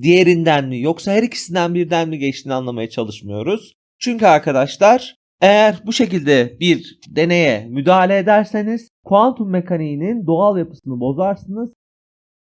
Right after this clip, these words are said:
Demet bölücü deneyinde neden demet bölücüden çıkan her iki yolun üzerine küçük dedektörler koyarak fotonun soldaki yoldan mı,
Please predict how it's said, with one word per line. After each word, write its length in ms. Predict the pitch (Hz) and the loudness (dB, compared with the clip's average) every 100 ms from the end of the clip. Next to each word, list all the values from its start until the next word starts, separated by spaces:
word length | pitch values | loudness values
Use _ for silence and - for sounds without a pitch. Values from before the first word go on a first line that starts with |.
| _ _ | _ _
Demet 420 | 147 226 294 311 277 | 0 2 2 0 0
bölücü 400 | 269 220 202 175 | 2 0 -2 -4
deneyinde 720 | 156 143 139 104 104 127 _ _ - | -2 -2 -2 -2 -2 -4 _ _ -6
neden 520 | 175 220 302 302 240 | 0 2 4 2 2
demet 340 | 233 220 214 | 2 2 -2
bölücüden 540 | 175 180 156 143 139 135 | 0 0 0 0 0 0
çıkan 320 | - 147 135 | -4 -4 -4
her 200 | 151 262 | -2 0
iki 220 | 262 - | -2 -2
yolun 240 | 175 156 143 | -2 -2 -4
üzerine 640 | 123 131 123 117 117 156 _ _ _ | -4 -4 -4 -4 -6 -8 _ _ _
küçük 320 | - 285 277 | -6 -6 0
dedektörler 760 | 202 190 202 202 208 202 208 208 | 0 0 -2 -2 0 2 2 2
koyarak 540 | 170 120 104 - _ _ _ _ | 2 2 2 -2 _ _ _ _
fotonun 720 | _ 254 277 247 165 135 143 _ _ _ | _ -2 2 2 2 -2 -8 _ _ _
soldaki 600 | - 196 196 202 220 277 | -6 0 0 0 -2 2
yoldan 460 | 262 208 156 143 | 4 4 2 0
mı, 360 | 131 113 113 | -2 -4 -6